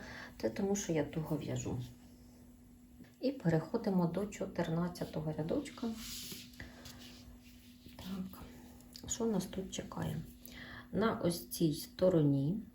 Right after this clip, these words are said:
нам треба пров'язати чотири стовпчики без накиду. Ми знову ж таки пропускаємо наш найперший стовпчик і, починаючи з другого, в'яжемо чотири стовпчики.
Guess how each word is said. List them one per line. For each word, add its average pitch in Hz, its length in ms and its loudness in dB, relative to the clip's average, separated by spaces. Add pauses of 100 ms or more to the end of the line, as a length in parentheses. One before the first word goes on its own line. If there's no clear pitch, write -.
(140)
нам 165 240 8
треба 196 420 0
пров'язати 165 640 2
чотири 196 680 4
стовпчики - 760 0
без 165 320 4
накиду. 151 640 -2 (720)
Ми 180 120 8
знову 180 320 8
ж - 120 -2
таки - 240 2
пропускаємо 160 1200 10 (1500)
наш 160 340 8
найперший 160 880 4 (140)
стовпчик - 720 0 (1120)
і, - 120 4
починаючи 170 920 6
з 156 40 -2
другого, 214 640 6 (500)
в'яжемо 165 560 6
чотири 165 440 2
стовпчики. - 800 -2